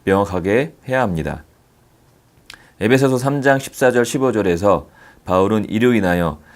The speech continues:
"내가 우리 주 예수 그리스도의 아버지께 무릎 꿇고 비노니"라고 말한 후에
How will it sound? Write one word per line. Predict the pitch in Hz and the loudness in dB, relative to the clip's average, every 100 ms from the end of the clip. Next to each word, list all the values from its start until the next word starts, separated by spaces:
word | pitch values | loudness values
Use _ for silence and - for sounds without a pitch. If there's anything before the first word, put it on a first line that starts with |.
| - _ | -20 _
"내가 | 92 95 101 | -4 0 2
우리 | 90 98 104 | 2 0 0
주 | 90 95 101 135 | 0 -2 0 0
예수 | 85 92 - | 0 -2 -4
그리스도의 | - 95 95 95 85 | -6 -8 -4 -2 0
아버지께 | 82 95 87 85 87 107 143 - _ _ _ _ _ _ _ | 0 0 -2 -4 -2 -2 -4 -10 _ _ _ _ _ _ _
무릎 | - 101 110 | -6 -4 0
꿇고 | 104 - | -2 0
비노니"라고 | 104 95 87 82 85 80 - 87 90 113 139 | -2 -2 -4 -2 -4 -6 -8 -6 0 2 2
말한 | 82 87 95 | 0 -2 -2
후에 | 101 131 92 73 | -2 -2 -2 -4